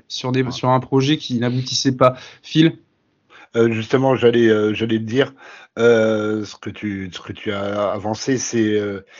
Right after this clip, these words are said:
Speaker 3: s'ils visent la première place pour la draft, il y aura pas un Connor, euh, un Connor Be-, euh, Connor, <laughs>
Speaker 1: Ah,
Speaker 3: un Connor
Speaker 1: pardon.
Speaker 3: Bédard.
Speaker 2: Un Connor
Speaker 3: Euh,
Speaker 2: Bédard.
Speaker 3: <laughs> un Connor Bédard. <laughs> Euh, tous les ans, quoi.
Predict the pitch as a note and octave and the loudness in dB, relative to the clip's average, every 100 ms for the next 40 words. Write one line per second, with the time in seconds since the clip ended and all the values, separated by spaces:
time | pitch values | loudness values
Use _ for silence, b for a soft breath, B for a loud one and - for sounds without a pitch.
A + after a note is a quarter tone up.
0 | b - C3+ B2 C#3 B2+ B2 B2+ B2 A#2+ | b -6 -4 -2 0 0 2 2 0 0
1 | - B2 - A2+ G2 A2+ A2 G#2 C3 D#3 | 0 -2 0 -6 -2 0 0 0 -2 -2
2 | - - _ _ _ _ _ _ D#3+ B2 | -10 -20 _ _ _ _ _ _ -4 0
3 | B2 A#2 C#3+ C#3 C3+ B2 A#2+ C#3+ A#2+ A#2 | 2 2 0 2 2 2 0 -2 -2 -2
4 | A2+ G#2+ B2 B2 A2 A#2+ A2+ A2 - G#2 | -2 -4 -4 -4 -4 -2 -2 -2 -6 -8
5 | F#2+ - _ - - - - C3 C3+ E3+ | -8 -12 _ -18 -16 -2 6 6 10 10
6 | F3 E3 C#3 D3+ F3 C#3 D#3+ - B B | 10 6 8 8 8 6 6 0 B B
7 | - G#2+ D3+ F3 F3+ F3+ F3+ F#3 - - | -10 0 4 6 8 8 8 8 4 -2
8 | _ D#3 D3+ - - - - F3+ E3+ E3 | _ -12 -10 -8 -8 -6 -4 -2 -2 0
9 | D#3 D3+ C#3 C#3+ C3+ - E3 - _ - | 0 -2 -4 -4 -4 -8 -12 -12 _ -18
10 | - C#3+ E3 D3 D3+ D3+ D#3 - D3 D3+ | -16 -8 -2 2 2 2 -4 -8 -8 -4
11 | F3 D#3 - A2+ | -2 -4 -6 -12